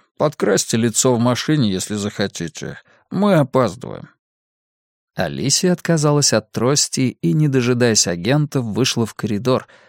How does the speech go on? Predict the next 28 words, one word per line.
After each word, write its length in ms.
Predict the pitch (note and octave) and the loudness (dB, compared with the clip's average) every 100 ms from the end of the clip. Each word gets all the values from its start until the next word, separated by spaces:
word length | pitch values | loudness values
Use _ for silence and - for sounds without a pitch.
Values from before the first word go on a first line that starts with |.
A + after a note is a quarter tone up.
| - | -8
слегка 500 | - C3+ G#2 - G2 | -2 0 -2 -4 -4
прихрамывая. 840 | - G2 - G2+ F#2+ - - - _ _ _ _ _ _ _ _ _ _ _ - | -4 -8 -4 -4 -4 -12 -18 -20 _ _ _ _ _ _ _ _ _ _ _ -8
Через 320 | - A2+ G#2+ | -2 0 2
несколько 520 | A#2 D#3+ - F3 D#3+ | 2 2 0 -2 2
минут 380 | D#3+ D3+ C#3+ D3 | 4 4 2 2
они 200 | C#3+ D3+ | 2 4
уже 220 | D3+ C3+ | 4 4
молча 500 | C3+ A#2 B2+ C#3+ - | 4 4 2 0 0
ехали 400 | B2+ A#2 C#3 C3+ | 2 2 0 -2
в 80 | A#2+ | -2
чёрном 380 | - B2+ A#2 G#2+ | 0 2 2 0
Паккарде 800 | G#2 F#2 - B2 C3 A#2+ A#2 - - | -2 -4 0 0 0 0 -2 -4 -2
под 220 | C3+ A#2 | 0 2
дождём 580 | A2+ G#2 F#2+ A2 B2+ B2 | 2 0 0 0 2 0
по 100 | A2 | 0
улицам 460 | G2+ G#2 G2+ - | 0 -2 -2 0
Мадрида. 640 | G#2 G#2+ G#2 A2 G#2 - - _ _ _ _ _ _ | 0 0 -2 -2 -4 -6 -14 _ _ _ _ _ _
Расположившись 880 | - B2 - D3 D3+ D#3 E3 - C#3 | 0 0 2 2 2 2 2 2 0
на 160 | C3+ C3 | 2 2
заднем 500 | A#2 A#2 D3+ C#3 C3 | 2 2 2 2 2
сиденье, 800 | - A2+ G#2 C#3+ D#3 C#3 A#2+ G2 - | 0 -2 -2 0 2 2 2 -2 -2
Алисия 600 | B2+ B2 D3 D#3+ D#3+ D3+ | 0 2 2 0 2 2
рассматривала 720 | C#3 - C3 C#3+ C#3 B2 B2 | 2 0 2 0 2 2 2
очертания 600 | A#2 A#2 A2+ B2+ B2+ A2+ | 0 -2 -2 0 2 0
шпилей, 760 | G#2 - - C3 C#3+ C#3 A#2+ G#2+ | -2 -6 -6 -2 0 2 2 0
куполов 840 | - G2+ - E2+ D2+ A2+ C#3+ - | -2 -4 0 -2 0 -2 -2 -2
и 60 | |
скульптур, 800 | C3+ - B2 A2+ - - A2+ A2 | -2 0 -2 -2 -6 -2 0 -2